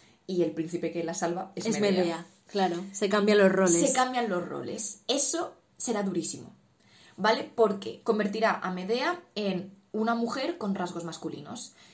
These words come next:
Speaker 1: Y no solo eso, sino que la convertirá en una exiliada, porque al, al elegir a Jasón,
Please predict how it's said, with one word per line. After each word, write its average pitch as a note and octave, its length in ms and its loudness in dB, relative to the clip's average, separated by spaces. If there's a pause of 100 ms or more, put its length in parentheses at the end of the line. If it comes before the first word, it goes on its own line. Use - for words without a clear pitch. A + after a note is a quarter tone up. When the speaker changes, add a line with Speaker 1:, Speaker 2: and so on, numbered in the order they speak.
(140)
Speaker 1:
Y A3 80 0
no A3+ 80 4
solo A#3 220 -2
eso, C4+ 180 -4
sino F3+ 240 -6
que F3 60 -6
la F3 100 -2
convertirá F3 480 -2
en G#3 60 -2
una F#3 80 -2
exiliada, D#3 680 -4 (140)
porque F3 300 0
al, E3 220 0
al D#3 340 -2
elegir D#3+ 380 0
a G3 40 0
Jasón, G#3+ 460 0